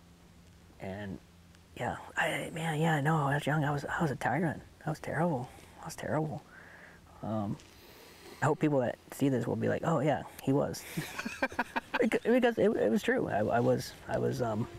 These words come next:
I was rough. Um, but also this, my, my two,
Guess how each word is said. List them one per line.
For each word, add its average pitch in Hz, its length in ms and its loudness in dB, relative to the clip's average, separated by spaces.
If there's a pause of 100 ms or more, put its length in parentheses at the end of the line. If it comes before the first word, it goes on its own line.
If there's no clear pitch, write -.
(920)
I - 100 2
was - 140 -10
rough. 98 300 -6 (420)
Um, 117 360 -4 (720)
but 127 80 4
also 123 180 2
this, 117 240 0
my, 123 180 0 (200)
my 123 120 0
two, 123 360 0